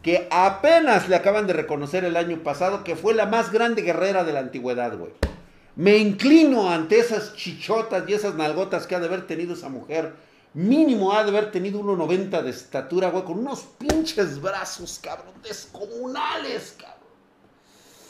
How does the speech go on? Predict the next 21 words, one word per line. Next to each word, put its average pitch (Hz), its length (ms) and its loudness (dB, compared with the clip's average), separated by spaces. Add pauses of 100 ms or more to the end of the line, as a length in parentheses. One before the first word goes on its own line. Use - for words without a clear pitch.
(180)
Listas 226 580 -2
para 165 320 -4
romper 175 880 0 (160)
pitos 214 640 -4
y 139 80 -2
madres, 135 680 -4
cabrón. - 300 -18 (1040)
No 226 300 0
puedo 226 380 6
concebir 170 680 -6
una 202 340 -6 (120)
pinche 196 420 -2
mujer 170 440 0
guerrera 147 500 0
de 139 140 -8
ese 143 300 -10
calibre. 120 500 -10
Imagínate 202 800 -6
nada 160 400 -4
más, 127 540 -12
cabrón. - 340 -18